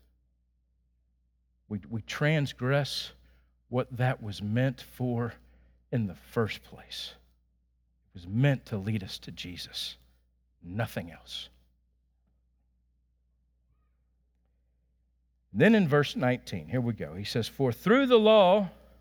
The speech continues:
I died to the law so that I might live to God."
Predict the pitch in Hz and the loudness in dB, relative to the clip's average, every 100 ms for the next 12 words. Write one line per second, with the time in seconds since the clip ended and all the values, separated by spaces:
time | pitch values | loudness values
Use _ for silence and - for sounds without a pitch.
0 | _ _ _ _ _ 139 143 147 233 254 | _ _ _ _ _ 2 4 6 6 6
1 | 202 170 165 151 143 180 175 - - _ | 4 4 6 8 8 6 2 -6 -20 _
2 | _ _ _ _ _ _ - - 214 220 | _ _ _ _ _ _ 2 6 8 8
3 | 226 220 240 208 226 226 202 196 208 - | 6 6 6 4 2 4 6 6 2 -4
4 | - - _ _ _ 453 320 139 95 | -18 -20 _ _ _ -4 2 2 0